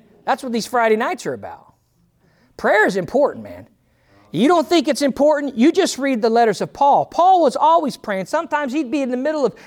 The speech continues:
teaching them some heavy-duty doctrine, and all of a sudden he'd just get the spirit of prayer on him, and he'd just begin to start calling down heaven for the people that he loved.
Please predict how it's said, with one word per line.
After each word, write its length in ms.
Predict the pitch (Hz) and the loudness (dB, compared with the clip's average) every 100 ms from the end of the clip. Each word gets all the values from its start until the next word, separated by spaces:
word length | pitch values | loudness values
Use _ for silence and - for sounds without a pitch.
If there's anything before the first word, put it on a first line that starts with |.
| _ | _
teaching 360 | - 339 - 294 | 0 0 0 -4
them 140 | 302 | -4
some 180 | - 208 | -4 -4
heavy-duty 500 | 214 302 302 294 269 | -2 -2 0 -2 0
doctrine, 500 | 208 269 294 320 330 - - | 0 0 0 -8 -8 -10 -6
and 100 | 208 | 0
all 140 | 302 339 | 2 2
of 60 | |
a 20 | |
sudden 320 | 254 330 320 277 | 2 0 2 0
he'd 120 | 285 | 0
just 200 | 294 - | -2 -2
get 100 | 320 | -4
the 80 | 214 | -4
spirit 320 | - 339 320 | -2 0 0
of 100 | - | 0
prayer 300 | 320 277 202 | 0 0 0
on 140 | 131 | -2
him, 100 | 117 _ - - | -8 _ -20 -6
and 100 | 175 | 0
he'd 100 | 285 | 2
just 180 | 285 - | 2 0
begin 240 | 233 269 | 0 0
to 80 | 247 | 0
start 280 | - 240 214 | 0 -2 -2
calling 380 | - 233 269 269 | 0 2 2 2
down 240 | 262 277 | 0 0
heaven 340 | 233 240 180 147 | 0 -2 -2 -8
for 160 | - | -10
the 80 | 165 | -12
people 300 | - 190 180 | -10 -10 -6
that 120 | 175 | -4
he 60 | 180 | -2
loved. 460 | 170 123 78 - | -2 -4 -6 -18